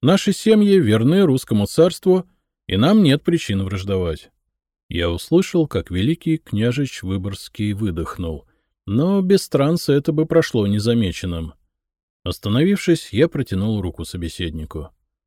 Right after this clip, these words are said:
"Еще раз благодарю, что нашли время посетить наш праздник, Иван Михайлович", — достаточно громко сказал я. Соколов чуть приосанился, играя на публику.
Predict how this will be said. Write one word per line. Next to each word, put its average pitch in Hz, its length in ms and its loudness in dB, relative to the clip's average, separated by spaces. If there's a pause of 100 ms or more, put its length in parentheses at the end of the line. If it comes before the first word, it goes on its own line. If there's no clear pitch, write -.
(400)
"Еще 101 480 2
раз 202 140 4
благодарю, 147 500 6
что - 200 0
нашли 113 320 2
время 143 320 2
посетить 131 560 0
наш 110 280 -2
праздник, 87 520 -2
Иван 90 200 -2
Михайлович", — 87 720 -6 (480)
достаточно 90 680 -4
громко 92 380 -4
сказал 85 460 -6
я. 78 220 -10 (880)
Соколов 101 440 -2
чуть - 200 -8
приосанился, 143 800 -2
играя 95 280 0
на 101 120 -2
публику. 87 600 -6